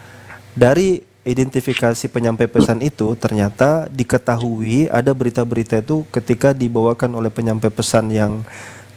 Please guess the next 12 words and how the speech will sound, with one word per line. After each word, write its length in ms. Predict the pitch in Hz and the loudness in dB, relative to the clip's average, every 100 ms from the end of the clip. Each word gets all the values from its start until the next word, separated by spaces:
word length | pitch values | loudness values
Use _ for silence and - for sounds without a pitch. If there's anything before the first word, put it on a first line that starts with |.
| - | 0
taruhlah 320 | 127 135 120 | 2 2 0
tidak 260 | - 113 | -2 -2
amanah, 760 | - 104 120 135 131 131 131 131 | -2 0 0 2 2 2 -2 -4
suka 260 | - 110 101 | -10 -6 -4
merubah-rubah 1000 | 110 107 107 107 117 131 131 127 127 110 | -4 -2 0 0 0 2 2 2 0 -4
atau 100 | - | -6
apa, 300 | 107 - 143 | -6 -2 -2
itu 100 | 160 139 - - - - - - | -2 -6 -8 -20 -20 -20 -20 -2
pasti 260 | 127 - 151 | 0 2 0
ketahuan. 480 | 123 113 104 101 117 - - - - - - - | 0 -2 -2 -4 -10 -18 -20 -20 -20 -20 -16 -4
Sehingga 760 | 107 104 104 101 107 127 151 - _ | 0 2 4 4 4 2 0 -6 _
semua 640 | - - 107 117 160 143 | -16 -8 -4 0 2 2